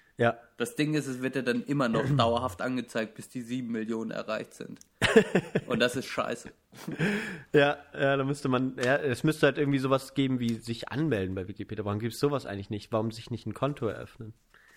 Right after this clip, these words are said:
Speaker 1: Ne? Das wäre doch auch schon mal was. Aber ja, ich muss aber auch immer wieder sagen, ich genieße sehr den Medienmix, den ich mittlerweile so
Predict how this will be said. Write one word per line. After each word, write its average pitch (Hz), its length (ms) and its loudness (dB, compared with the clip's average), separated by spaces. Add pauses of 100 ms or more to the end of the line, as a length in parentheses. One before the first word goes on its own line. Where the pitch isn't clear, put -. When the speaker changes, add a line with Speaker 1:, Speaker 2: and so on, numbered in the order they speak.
(500)
Speaker 1:
Ne? 110 320 -8 (120)
Das - 300 -8
wäre 87 240 -4
doch 85 100 -6
auch 98 120 -4
schon 90 160 -8
mal 85 100 -8
was. 92 100 -14 (300)
Aber 175 380 4 (140)
ja, 165 280 4 (300)
ich 175 280 0
muss 170 200 4
aber 143 260 4
auch 151 180 2
immer 151 240 2
wieder 147 180 2
sagen, 139 540 0 (1200)
ich - 260 -2
genieße 139 500 0
sehr 123 300 2
den 123 460 -2 (100)
Medienmix, 127 1000 0
den 120 200 0
ich 113 240 -6
mittlerweile 107 600 -2
so 101 400 -6